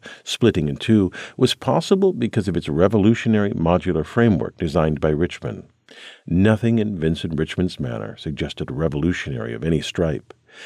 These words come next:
That quiet, dark little man, as a journalist characterized him, adding that Richmond preached lucid and straightforward sermons as a lay preacher,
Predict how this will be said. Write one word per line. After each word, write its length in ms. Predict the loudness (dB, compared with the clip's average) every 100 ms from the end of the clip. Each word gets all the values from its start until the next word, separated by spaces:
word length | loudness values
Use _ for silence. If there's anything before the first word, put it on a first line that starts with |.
| -8 0
That 260 | 0 0
quiet, 540 | -2 2 2 2 -4 0
dark 300 | 2 2 0
little 180 | 0
man, 440 | 2 2 0 -2 -8
as 140 | -12
a 60 | -14
journalist 560 | -2 -2 -2 -6 -12
characterized 680 | -2 -2 -2 -4 -6 -8 -8
him, 340 | -8 -8 -12 -10 -8
adding 280 | -6 -4
that 180 | -6 -8 -12 -8 2
Richmond 420 | 2 2 -2 -2
preached 260 | -4 -4
lucid 440 | 0 0 0 -6 -8
and 100 | -10
straightforward 640 | -4 -4 0 0 0 -2
sermons 440 | 2 2 2 -2 -8
as 120 | -10
a 60 |
lay 240 | -4 -2 -2
preacher, 480 | -2 -2 -2 -8